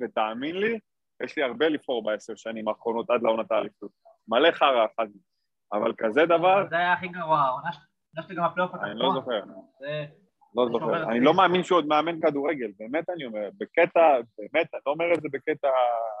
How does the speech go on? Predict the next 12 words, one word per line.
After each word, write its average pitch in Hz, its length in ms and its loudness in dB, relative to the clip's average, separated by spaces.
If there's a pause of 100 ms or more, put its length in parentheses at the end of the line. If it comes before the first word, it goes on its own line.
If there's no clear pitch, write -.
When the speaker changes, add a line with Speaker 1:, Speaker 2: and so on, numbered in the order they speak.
(140)
Speaker 1:
אתה - 80 -10
יודע, 160 200 4
אני 117 100 2
צוחק 160 380 -4
על 147 160 2
ון 127 140 0
לובן 156 380 0
וכל 139 300 0
אלו, 180 240 2 (560)
אבל 113 260 -2 (180)
ון 110 140 -2
לובן, 175 340 0